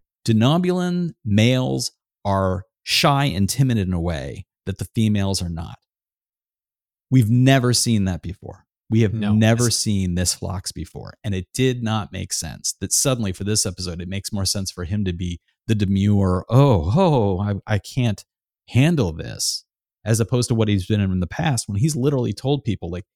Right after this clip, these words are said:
Speaker 1: "Hey, you wanna have a, you know, you wanna have sex with my wife? Go ahead." He's,
Speaker 2: Yeah.
Speaker 1: his openness toward that sort of aspect of, of his experience and his culture is not what was on display in this episode. It did not make any sense.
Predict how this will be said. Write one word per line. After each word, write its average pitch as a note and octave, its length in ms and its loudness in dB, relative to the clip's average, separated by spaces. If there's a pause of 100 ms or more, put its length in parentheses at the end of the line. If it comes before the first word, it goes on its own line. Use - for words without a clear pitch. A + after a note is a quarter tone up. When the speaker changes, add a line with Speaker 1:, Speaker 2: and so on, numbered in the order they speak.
(120)
Speaker 1:
"Hey, C#3+ 240 0 (220)
you B2+ 120 2
wanna D3+ 180 2
have D3+ 140 2
a, G#2+ 160 2 (720)
you A#2+ 120 0
know, F2+ 140 4
you A#2+ 120 2
wanna B2 140 4
have A2 80 2
sex B2+ 200 -2
with A#2 100 -2
my F#2+ 120 2
wife? G#2 260 -2
Go F#3 160 -2
ahead." F#3+ 380 0 (260)
He's, D3+ 220 0 (280)
Speaker 2:
Yeah. A#2+ 140 2
Speaker 1:
his D3 180 2 (120)
openness A#2 640 0
toward F#2+ 460 -2
that A2 260 0
sort F#2+ 280 -2
of F2 80 -4
aspect F#2 500 -8
of, F2 260 -12 (140)
of F2 240 -6 (140)
his F2+ 240 -4
experience F2 680 -6
and E2 120 -14
his F2 180 -4
culture - 600 -4 (680)
is A#2 220 2
not G#2 400 2
what G2 140 -8
was F#2+ 120 -4
on E2+ 140 -4
display E2 640 -6 (120)
in F#2 220 0
this F2 180 -2
episode. - 400 -8
It - 160 -14
did G2 220 0
not F2+ 180 -4
make D2+ 200 -10
any C#2+ 100 -12
sense. - 400 -12